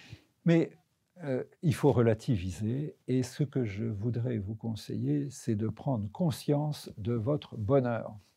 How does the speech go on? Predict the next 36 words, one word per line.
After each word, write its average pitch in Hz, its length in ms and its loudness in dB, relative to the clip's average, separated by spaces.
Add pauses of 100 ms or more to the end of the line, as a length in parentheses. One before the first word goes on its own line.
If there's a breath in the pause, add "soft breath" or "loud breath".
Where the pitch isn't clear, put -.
hein. 113 180 -6
Si - 200 -4
vous 151 160 4
n'en 139 200 4
avez 120 220 4
pas 113 200 2
conscience, 147 540 -2
évidemment, 113 600 -2 (500)
ça 127 180 -4
peut 117 140 -2
pas 143 120 2
vous 123 160 2
rendre 123 260 0
heureux. 131 300 2 (720 loud breath)
Euh, - 260 -4 (260)
j'ai 170 180 2
connu 190 280 6
le 175 60 6
monde 156 240 2
de 131 80 0
l'entreprise. 123 840 -8 (340)
Je - 160 -8
peux 123 160 0
vous 147 200 2
dire 170 340 0
que, 131 420 -2 (380)
euh, 123 240 -6 (240)
en 143 100 2
termes 139 340 2
de 123 120 0
liberté, 127 840 -2 (720)
l'enseignement 123 560 -4
supérieur 127 840 -6 (280)
n'a 110 220 -4 (120)
pas 139 140 -6
d'équivalent. 113 640 -8